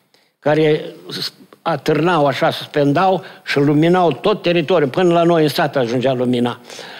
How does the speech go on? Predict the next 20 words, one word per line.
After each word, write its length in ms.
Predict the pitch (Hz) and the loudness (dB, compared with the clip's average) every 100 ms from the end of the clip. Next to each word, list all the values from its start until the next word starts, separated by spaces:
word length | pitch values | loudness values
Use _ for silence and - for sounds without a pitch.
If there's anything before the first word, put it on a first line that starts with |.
| - - | -20 -10
Și 320 | - - 160 196 220 | -4 -2 2 2 2
vineau 640 | 156 165 180 180 - - - - - 170 | 0 0 0 0 -4 -20 -20 -20 -10 -6
asta, 360 | 135 160 165 180 180 165 202 | -2 0 0 -2 -4 -2 0
unii 220 | 156 175 | 2 2
le 80 | 160 | 2
aruncau 720 | 156 151 147 165 156 156 160 143 | 2 2 0 0 0 0 -4 -4
rachetele 540 | 135 117 156 135 139 | -4 -2 -4 -2 -2
astea 220 | 143 127 | -2 0
luminescente 720 | 139 139 135 127 - 233 262 143 | -2 0 0 0 0 -2 -2 -2
deasupra 400 | 156 - - 143 | -4 -4 -4 -4
podului, 460 | - 139 139 131 | -2 -2 -2 -6
altele 400 | - 165 196 175 | -4 -2 0 -2
bu-, 180 | 160 143 208 | -2 -2 -6
vineau 320 | 135 160 185 | -4 0 0
și 100 | 160 | 0
bombardau 560 | 143 165 160 156 156 | 0 2 2 2 0
podul 320 | 139 139 120 120 | -2 -4 -8 -8
ca 140 | 123 | -8
să-l 180 | 123 143 | -2 -2
distrugă. 540 | 143 143 143 127 110 | -2 -4 -4 -4 -6